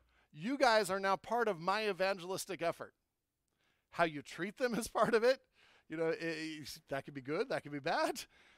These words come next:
How you act with each other is part of that. You guys make a difference. You know, I, I've seen people that have had parties at their house and invite church family. We've done this before at Christmas time, and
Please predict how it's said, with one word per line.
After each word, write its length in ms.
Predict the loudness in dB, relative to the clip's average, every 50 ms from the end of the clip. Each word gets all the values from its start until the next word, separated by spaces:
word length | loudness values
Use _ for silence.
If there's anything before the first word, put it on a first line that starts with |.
| _ _ _
How 320 | -12 -6 -2 2 2 2
you 300 | 2 0 -4 -6 -6 -6 -4 -2
act 380 | 2 2 2 2 2 -2 -8 -12 -6
with 200 | -6 -6 -4 -4
each 200 | -8 -8 -2 0
other 300 | 0 2 4 4 4 4
is 180 | 2 -2 -6
part 300 | -6 -4 -2 0 0 0
of 100 | 0 0
that. 280 | 0 0 0 0 -2 -4 -8 _ _ _ _ _ _ _ _
You 200 | -8 -6 -2 2
guys 260 | 2 2 2 0 -2
make 220 | -4 -4 -4 -2
a 80 | -4 -2
difference. 640 | 0 0 -2 -2 -4 -8 -10 -10 _ -18 -20 -20 -20 _ _ _ _ _ _ _ _ _ _ _
You 80 | -6 -2
know, 60 | 0
I, 160 | 0 0 0 0
I've 180 | 0 0 0
seen 280 | 0 -4 -4 -4 -8 -8
people 380 | -8 -8 -8 -6 -2 -2 0 2
that 140 | 2 2 4
have 100 | 2 2
had 380 | 2 2 2 2 0 -2 -6
parties 440 | -6 -4 -2 -2 -2 -4 -6 -8 -8
at 120 | -8 -4 -2
their 140 | -2 0
house 460 | 0 2 2 2 2 0 -4 -10 -12 -14 _ _ _ _ _ -6
and 120 | -2 -2
invite 380 | -2 0 2 2 2 2 0 -2
church 380 | -8 -6 -4 -4 -6 -6 -8
family. 400 | -6 -4 -4 -4 -2 -4 -6 -6
We've 180 | -6 -8 -8 -6
done 160 | -4 -4 -2
this 140 | -4 -4 -6
before 360 | -6 -10 -10 -6 -6 -6 -6
at 60 | -6
Christmas 400 | -6 -6 -6 -4 -4 -6 -8 -6
time, 340 | -6 -4 -4 -4 -4 -4 -4
and 160 | -6 -8 -10